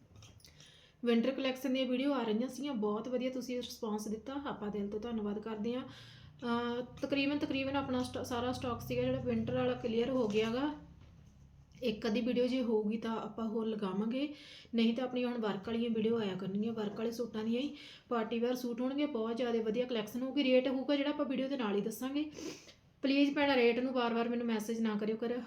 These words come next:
ਕਰਿਆ ਕਰੋ। ਰੇ-, ਵੀਡੀਓ ਪਹਿਲਾਂ ਚੰਗੀ ਤਰ੍ਹਾਂ ਸੁਣਿਆ ਕਰੋ, ਰੇਟ ਆਪਣਾ ਵਿੱਚ ਹੀ ਦੱਸਿਆ ਹੁੰਦਾ ਗਾ।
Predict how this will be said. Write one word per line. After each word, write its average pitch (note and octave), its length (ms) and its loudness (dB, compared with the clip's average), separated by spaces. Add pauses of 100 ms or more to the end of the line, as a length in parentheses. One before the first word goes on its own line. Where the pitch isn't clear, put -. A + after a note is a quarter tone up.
ਕਰਿਆ A#3+ 240 0
ਕਰੋ। C#4 380 0
ਰੇ-, A#3 140 0
ਵੀਡੀਓ A3+ 360 0
ਪਹਿਲਾਂ C4+ 280 -2
ਚੰਗੀ A#3+ 360 -2
ਤਰ੍ਹਾਂ C4 200 -2
ਸੁਣਿਆ G3+ 280 0
ਕਰੋ, A#3 220 -2
ਰੇਟ A3+ 220 0
ਆਪਣਾ A3 200 -4
ਵਿੱਚ G#3 260 -2
ਹੀ G3+ 40 -2
ਦੱਸਿਆ F#3 340 -4
ਹੁੰਦਾ F3 260 -2
ਗਾ। C#3+ 180 -8